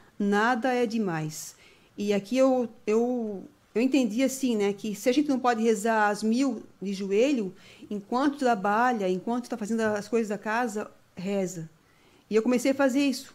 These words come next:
Eu tô trabalhando, tô rezando Ave Maria. Já tá, tá acostumado, eu acordo rezando Ave Maria, vou dormir, tô rezando Ave Maria, e não sei quantos por dia dá,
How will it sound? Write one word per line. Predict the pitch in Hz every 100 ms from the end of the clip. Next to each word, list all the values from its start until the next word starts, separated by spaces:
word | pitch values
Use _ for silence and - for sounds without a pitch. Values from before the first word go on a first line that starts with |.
| -
Eu | -
tô | 226
trabalhando, | 247 208 214 247
tô | 269
rezando | 247 269 254 254
Ave | 247
Maria. | 247 208 175 170 185
Já | 190 220
tá, | 214 208
tá | 226
acostumado, | 226 277 - 220 233 247
eu | 226 208 196 - -
acordo | 180 233 240
rezando | 214 233 226
Ave | 202
Maria, | 202 190 226 285 294
vou | 220
dormir, | 226 254
tô | 262
rezando | 226 233
Ave | 214
Maria, | 214 196 202 277
e | 277
não | 240
sei | 254 269
quantos | 277 294
por | - 311 285
dia | 254 214
dá, | 196